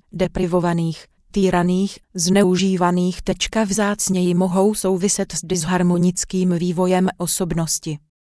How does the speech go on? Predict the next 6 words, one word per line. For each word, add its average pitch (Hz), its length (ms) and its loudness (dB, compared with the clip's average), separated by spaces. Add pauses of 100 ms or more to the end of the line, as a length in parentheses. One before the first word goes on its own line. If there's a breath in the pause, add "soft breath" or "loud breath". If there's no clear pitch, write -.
(120)
Útěky 190 440 -2
z - 160 -4
ústavních 175 680 0
zařízení, 180 800 0 (220)
D 190 260 4
D 185 300 2